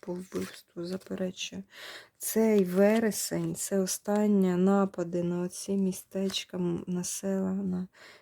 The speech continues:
міста України. Він буде намагатися вбити людей, руйнувати. Але дивіться, кінець іде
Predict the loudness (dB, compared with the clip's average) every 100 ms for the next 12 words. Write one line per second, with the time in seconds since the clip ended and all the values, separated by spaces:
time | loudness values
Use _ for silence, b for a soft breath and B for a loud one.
0 | _ -6 -6 -4 -2 -2 -4 -6 -4 -2
1 | 0 0 2 0 -2 -6 B B B B
2 | B B B B B 6 6 8 6 8
3 | 8 6 4 2 2 -2 -2 -4 0 0
4 | 0 0 0 0 0 2 2 0 -2 -8
5 | _ _ _ -2 2 4 4 2 0 -2
6 | -4 -12 -14 -8 -2 2 2 2 0 2
7 | -2 -4 -8 -10 -6 -2 0 0 -2 -8
8 | -14 -14 -6 -4 -2 -4